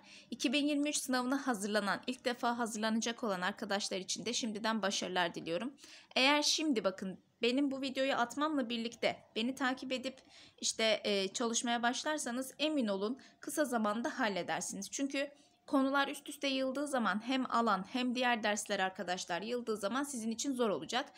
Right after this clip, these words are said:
Ben geçen sene, e, Eylül ayının ortalarında başlamıştım çalışmaya. Biliyorsunuz bu sene sınav ertelendi falan. Yaklaşık bir sene boyunca aslında çalışmış oldum. E,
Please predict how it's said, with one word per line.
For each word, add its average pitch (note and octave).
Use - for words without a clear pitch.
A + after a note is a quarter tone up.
Ben D4+
geçen D4
sene, C#4+
e, A3
Eylül C#4
ayının C4+
ortalarında A#3
başlamıştım F#3
çalışmaya. B3
Biliyorsunuz C#4+
bu C#4+
sene C4+
sınav C4+
ertelendi C4
falan. F#4+
Yaklaşık F4
bir G4+
sene A#3+
boyunca A#3
aslında D#4+
çalışmış C#4
oldum. E3
E, G#3+